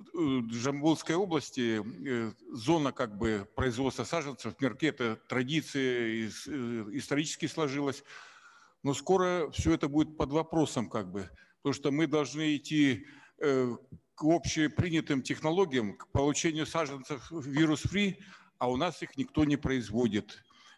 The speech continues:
Поэтому конкурентоспособность, э, очень низкая, и все везут, э, для закладки интенсивных садов практически из-за рубежа всё. Ну вот сейчас, э, у нас как бы окно появилось такое,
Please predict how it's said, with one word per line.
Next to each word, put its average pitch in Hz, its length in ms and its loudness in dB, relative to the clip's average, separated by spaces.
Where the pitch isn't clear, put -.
Поэтому 147 440 0
конкурентоспособность, 143 1500 0
э, 127 240 4
очень 143 440 2
низкая, 113 560 -2
и 143 260 6
все 180 380 2
везут, 135 680 0
э, 127 220 6
для 131 340 2
закладки 131 640 -4
интенсивных 143 460 0
садов 147 400 0
практически 143 840 0
из-за 117 240 0
рубежа 123 380 0
всё. 90 280 -8
Ну 175 220 6
вот 165 240 0
сейчас, 165 520 -2
э, 151 460 0
у 135 100 -2
нас 143 240 2
как 143 180 -4
бы 147 220 -2
окно 156 400 0
появилось 151 540 2
такое, 110 500 2